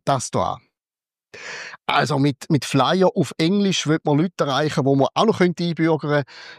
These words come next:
wo die Idee aber bis jetzt nicht hatten, weil sie zu wenig Deutsch können, um einen Flyer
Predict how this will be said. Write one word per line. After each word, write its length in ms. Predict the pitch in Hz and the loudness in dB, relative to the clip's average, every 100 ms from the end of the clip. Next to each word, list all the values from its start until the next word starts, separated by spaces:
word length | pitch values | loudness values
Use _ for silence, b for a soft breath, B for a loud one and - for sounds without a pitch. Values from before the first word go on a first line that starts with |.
| - | -4
wo 300 | 113 160 170 | 2 4 4
die 160 | 156 | 0
Idee 220 | 135 147 | 2 2
aber 140 | 180 151 | 2 0
bis 120 | 147 | -2
jetzt 240 | 147 - | -2 -2
nicht 180 | 139 - | -2 -2
hatten, 400 | 131 147 151 147 131 127 | -2 0 2 0 0 0
weil 220 | 131 131 | 0 0
sie 240 | - - - | -2 -4 -6
zu 180 | - - | -6 0
wenig 260 | 143 151 - | 2 2 2
Deutsch 280 | 151 - | -2 -2
können, 220 | - 131 127 - - | 0 0 0 -4 0
um 140 | 120 | 2
einen 220 | 120 120 - _ _ | 2 0 -4 _ _
Flyer 520 | - - 120 123 143 | -8 0 2 2 2